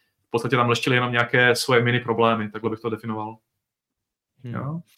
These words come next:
Speaker 2: Zajímá mě ještě jedna věc. My tady mluvíme o technologickém dluhu, mluvíme tady o té inovaci, o tom, o tom,
Speaker 1: Ano.
Speaker 2: čemu se vlastně ty týmy věnují. Ty jsi to rozdělil i na nějaký procenta, který dohromady dávají sto procent.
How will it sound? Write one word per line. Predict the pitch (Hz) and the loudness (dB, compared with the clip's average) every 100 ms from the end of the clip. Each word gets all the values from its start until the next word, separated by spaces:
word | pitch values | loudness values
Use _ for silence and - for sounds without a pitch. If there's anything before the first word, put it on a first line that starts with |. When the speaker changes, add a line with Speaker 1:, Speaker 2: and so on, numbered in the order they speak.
| - - - - _ | -20 -20 -20 -20 _
Speaker 2:
Zajímá | 104 113 202 | -8 -2 0
mě | 262 | 2
ještě | 175 - - | 0 2 2
jedna | 175 180 247 | 2 4 2
věc. | 147 - | 0 -2
My | 110 | -6
tady | 117 160 | -2 -2
mluvíme | 165 135 160 180 | 0 0 0 -2
o | |
technologickém | 151 117 139 151 165 - - 170 147 113 | -2 -4 -2 -2 -2 -6 -4 -2 -2 -2
dluhu, | 113 147 214 135 | 2 4 4 4
mluvíme | 104 104 113 120 | 0 -2 -2 -2
tady | 120 123 127 | -2 0 0
o | 117 | 0
té | 143 | 0
inovaci, | 139 117 123 214 175 - - 104 | 0 0 0 2 2 0 -6 -6
o | - | -6
tom, | - 117 117 117 | -6 -4 -2 -4
o | - | -6
tom, | - 120 | -4 -2
Speaker 1:
Ano. | 123 | -2
Speaker 2:
čemu | 135 120 123 | -2 -4 -4
se | 135 | -2
vlastně | 123 123 135 | -2 -2 -4
ty | 139 | -4
týmy | 139 131 135 | -4 -4 -2
věnují. | 143 113 107 120 | 0 -2 -2 -4
Ty | 113 | -6
jsi | - | -2
to | |
rozdělil | 139 110 113 117 120 120 | 0 0 0 0 2 0
i | |
na | 123 | 0
nějaký | 120 113 110 151 | 2 2 2 -4
procenta, | 147 131 - 120 113 | -2 -4 -2 -4 -4
který | 117 117 | -2 0
dohromady | 113 107 113 120 117 | 2 0 0 2 2
dávají | 113 107 123 | 2 2 0
sto | - 165 | -2 -4
procent. | 185 160 - 98 92 | -4 -4 -4 -8 -8